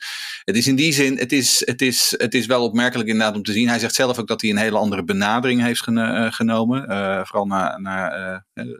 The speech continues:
de la-, de laatste paar races van vorig seizoen. Dus dat hij meer relaxed is. Nou ja, ik bedoel, we horen hem inderdaad tegenwoordig veel minder over het feit dat hij wereldkampioen gaat worden. Dus dat, ik, dat, dat scheelt al, denk ik. Misschien is het voor Perez, en daar hebben we natuurlijk vorig jaar ook al een aantal keer over gehad, misschien is het wel gewoon een mentale kwestie.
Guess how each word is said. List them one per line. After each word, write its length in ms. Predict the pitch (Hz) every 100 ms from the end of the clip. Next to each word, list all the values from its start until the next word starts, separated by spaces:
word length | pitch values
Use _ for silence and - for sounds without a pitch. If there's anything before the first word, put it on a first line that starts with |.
| -
de 100 | 95
la-, 320 | 95 95 - _
de 160 | - 98
laatste 300 | 98 95 -
paar 140 | 98
races 300 | 98 - -
van 100 | 101
vorig 260 | - 107 117
seizoen. 360 | 104 113 139 _ - - - _ _ _
Dus 140 | 101
dat 140 | 101 98
hij 80 | 101
meer 240 | 104 104
relaxed 600 | 98 95 98 117 - 123
is. 240 | 143 - -
Nou 160 | 101 90
ja, 80 |
ik 100 | 90
bedoel, 160 | - 98
we 60 | 90
horen 200 | 98 101
hem 100 | 92
inderdaad 340 | 92 92 92
tegenwoordig 380 | - 92 92 92
veel 160 | 104 98
minder 240 | 95 95
over 160 | 92 87
het 80 |
feit 180 | - 98
dat 120 | 95
hij 80 | -
wereldkampioen 600 | 98 113 120 117 117 113 110
gaat 120 | 107
worden. 280 | 117 117 135
Dus 120 | 101
dat, 200 | 98 -
ik, 120 | 92
dat, 120 | - -
dat 160 | 107
scheelt 320 | - 101 110
al, 120 | 117 110
denk 200 | 113 117
ik. 180 | - _ - - -
Misschien 320 | 123 151 156
is 140 | 143
het 120 | 139
voor 280 | - 117 107
Perez, 180 | - 101
en 60 | 90
daar 100 | 113
hebben 180 | 113 101
we 60 | 101
natuurlijk 240 | 95 110
vorig 200 | - 104
jaar 160 | 107 123
ook 80 |
al 140 | 95 92
een 60 |
aantal 160 | 90 87
keer 100 | 92
over 140 | 85 87
gehad, 180 | 90
misschien 260 | 107 - 110
is 80 | 113
het 100 | 104
wel 120 | 90
gewoon 160 | 92 92
een 60 |
mentale 360 | 95 95 117 117
kwestie. 440 | - 82 - -